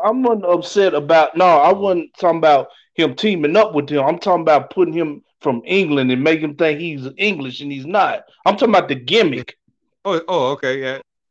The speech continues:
Speaker 1: Yeah,
Speaker 2: Oh, that,
Speaker 1: yeah,
Speaker 2: that
Speaker 1: the
Speaker 2: made it,
Speaker 1: gimmick.
Speaker 2: that made it even, that made it even funnier. I'm
Speaker 1: Yeah.
Speaker 2: surprised they never, they never won the tag belts. And then, um, from ninety-six to two thousand, you know, that was pretty much his, his final run. Then he hit the, he hit the circuit from two thousand to twenty fifteen,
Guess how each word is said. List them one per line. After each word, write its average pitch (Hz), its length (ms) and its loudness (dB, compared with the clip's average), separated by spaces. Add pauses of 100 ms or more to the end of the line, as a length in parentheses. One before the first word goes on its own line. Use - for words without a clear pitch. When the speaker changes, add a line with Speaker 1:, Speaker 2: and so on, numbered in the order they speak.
(240)
Speaker 1:
Yeah, 170 100 -8
Speaker 2:
Oh, 143 40 -2
that, 160 120 2
Speaker 1:
yeah, 180 100 4
Speaker 2:
that 214 120 0
Speaker 1:
the 254 60 -6
Speaker 2:
made 214 80 0
it, 220 40 2
Speaker 1:
gimmick. 196 160 2
Speaker 2:
that 208 160 -2
made 185 180 -2
it 175 80 -4
even, 165 240 -6 (100)
that 190 140 -8
made 185 240 -4
it - 20 -8
even 165 140 -8
funnier. 147 520 -10 (460)
I'm 196 200 -6
Speaker 1:
Yeah. - 40 -14
Speaker 2:
surprised 175 480 0
they 165 200 -6 (100)
never, 147 260 -6
they 143 220 -8
never 160 260 -6
won 151 220 -6
the 131 80 -8
tag 170 400 -4
belts. 107 280 -8 (1160)
And 135 180 -4
then, 165 200 0
um, 151 220 -4
from 139 220 -8
ninety-six 165 500 -6
to 165 80 -14
two 175 220 -16
thousand, 170 640 -4 (760)
you 131 80 -8
know, 131 60 -4
that 143 80 -2
was 143 120 -4 (120)
pretty 160 160 -8
much 160 100 -6
his, 151 220 -12 (160)
his 143 120 -14
final 165 320 -4
run. 165 280 -4
Then 139 160 -8
he 131 180 -8
hit 175 140 -10
the, 143 200 -8 (300)
he 156 100 -4
hit 220 180 -4
the 208 60 -12
circuit 233 520 -4
from 151 160 -6
two 226 180 -12
thousand 202 220 -4
to 190 60 -8
twenty 202 280 -6
fifteen, 127 680 -8